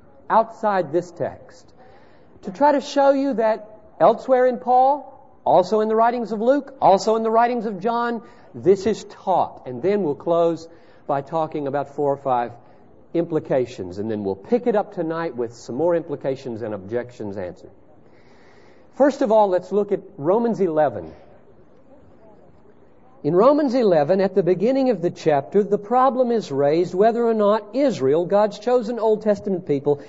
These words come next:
have been rejected. Paul says, "No, they haven't been rejected. He foreknew them." He chose them.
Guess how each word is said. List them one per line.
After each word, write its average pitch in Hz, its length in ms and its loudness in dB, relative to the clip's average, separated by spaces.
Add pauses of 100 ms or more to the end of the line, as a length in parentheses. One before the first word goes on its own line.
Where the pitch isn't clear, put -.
(120)
have 143 160 2
been 151 160 -2
rejected. 131 680 -2 (280)
Paul 147 180 4
says, 151 220 -2
"No, 170 200 2
they 190 120 2
haven't 170 280 0
been 143 120 -2
rejected. 139 460 -2
He 190 120 0
foreknew 190 460 4
them." 254 260 0 (1400)
He 156 80 -10
chose 302 460 6
them. 113 180 -10